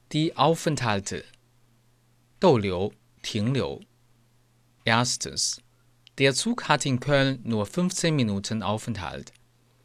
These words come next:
Der Zug hat in Köln nur fünfzehn Minuten Aufenthalt. Zweitens,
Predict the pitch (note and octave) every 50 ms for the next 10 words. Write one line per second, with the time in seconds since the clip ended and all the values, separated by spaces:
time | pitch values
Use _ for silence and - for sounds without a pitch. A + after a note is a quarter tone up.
0 | _ _ _ _ _ _ _ _ _ _ _ _ _ _ _ _ _ _ _ _
1 | _ _ _ _ _ _ - G2 F#2 F2+ F2 - - - C3 B2+ B2 - - -
2 | A2+ A2 G#2 - G#2 G2 G2 - - C#3+ C#3 C#3+ D3+ F3+ G#3+ A3+ - _ - B2+
3 | B2 B2 B2+ - - F#3 G3 G3+ G3 - - F#3+ F3+ E3+ D#3 B2+ A#2+ A2+ A2+ -
4 | - C3+ B2 B2+ - G#2 G#2 G#2 - - G2 E2+ F2 E2 - B1 A#1+ - - -
5 | - _ _ _ _ _ _ _ _ _ _ _ _ _ _ _ _ _ _ _
6 | _ _ _ _ _ _ _ _ _ _ _ _ _ _ _ _ _ _ _ -
7 | - - - B2 A2+ A#2 A2+ - - D2+ A#1 - - - -